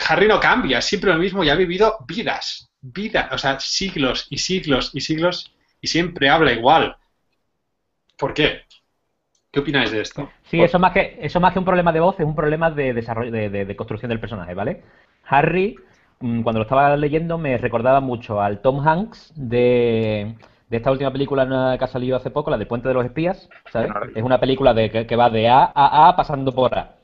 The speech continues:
Speaker 2: O sea, no hay ninguna evolución, no hay ningún cambio, no hay nada que pase en la película. La película empieza en un punto y termina en el mismo punto, ¿sabes? Con, lo único que ha cambiado es que el protagonista se ha salido con la suya. Y eso es lo que le pasa a Harry.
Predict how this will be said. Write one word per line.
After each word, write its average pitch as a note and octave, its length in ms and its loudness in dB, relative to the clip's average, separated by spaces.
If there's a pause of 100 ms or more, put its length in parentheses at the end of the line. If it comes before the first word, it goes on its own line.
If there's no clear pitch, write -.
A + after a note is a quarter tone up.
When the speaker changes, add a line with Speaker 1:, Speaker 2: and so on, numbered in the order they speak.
(140)
Speaker 2:
O - 40 -20
sea, A#2+ 100 -2
no A2 60 -2
hay A#2+ 80 -2
ninguna C3+ 300 0
evolución, F3 520 2 (260)
no B2+ 60 0
hay C3 60 0
ningún D3 220 0
cambio, E3 440 0
no B2 140 -4
hay C#3+ 200 -2 (320)
nada D3+ 760 4
que D#3 100 2
pase D3 300 2
en C#3+ 40 2
la C#3 100 4
película. G#2 280 0
La G2+ 60 2
película A2 240 2
empieza G#2 200 -2
en C#3+ 40 0
un C#3 80 -4
punto G3 240 -2
y F#3 40 0
termina B2 240 -2
en A2 40 -2
el A2 60 -4
mismo C3 180 -2
punto, G3+ 420 -2 (260)
¿sabes? D3+ 320 0 (560)
Con, A2+ 600 0
lo A#2 260 0
único C3 240 0
que D#3 60 6
ha - 20 2
cambiado D3+ 260 6
es E3 40 -2
que F3 60 2
el D3+ 60 0
protagonista C3 380 0
se D#3 80 -6
ha - 20 -2
salido C#3 140 0
con B2 80 -2
la B2 60 0
suya. F#2 280 -8 (160)
Y C#3 140 0
eso D3+ 140 4
es - 20 4
lo F3+ 60 4
que E3+ 80 0
le E3+ 40 2
pasa E3+ 220 0
a G3 80 4
Harry. G#2+ 260 0